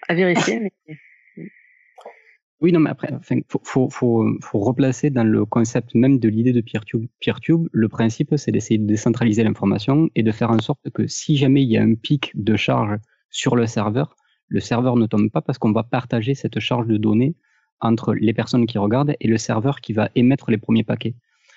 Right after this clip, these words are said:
Speaker 2: Donc, le, le, le principe fondament-, fondamental de Peertube, en fait, c'est pour éviter de se retrouver dans un Dailymotion, euh, version deux ou dans un, dans un Vimeo ou ce genre de choses-là, c'est de faire en sorte d'essayer de, de, de,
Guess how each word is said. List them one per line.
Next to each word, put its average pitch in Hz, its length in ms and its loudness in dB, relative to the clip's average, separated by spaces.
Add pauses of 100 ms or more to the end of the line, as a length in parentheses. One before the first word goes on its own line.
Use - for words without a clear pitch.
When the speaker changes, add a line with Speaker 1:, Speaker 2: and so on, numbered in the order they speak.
(240)
Speaker 2:
Donc, - 220 0 (180)
le, 160 260 -2
le, 107 220 2
le 107 320 -6
principe - 420 -2 (140)
fondament-, 104 380 2 (480)
fondamental 107 440 2
de 107 60 2
Peertube, 110 360 0
en 139 80 2
fait, 160 140 0
c'est 117 120 -4
pour 113 200 0
éviter 123 240 0
de 117 60 2
se 107 120 -4
retrouver 107 320 0
dans 107 180 2
un 104 100 4
Dailymotion, 107 600 2
euh, 101 180 2
version 104 380 0
deux 117 260 4
ou 110 200 2
dans 107 260 2
un, 107 220 2 (460)
dans 104 200 4
un 107 80 4
Vimeo 110 440 4
ou 107 60 0
ce - 120 -6
genre 98 160 2
de 98 80 2
choses-là, 117 380 0 (340)
c'est - 120 -2
de 107 80 2
faire 110 140 -2
en 113 80 2
sorte - 260 -4
d'essayer 120 400 2
de, 117 160 2 (400)
de, 110 260 0
de, 104 160 0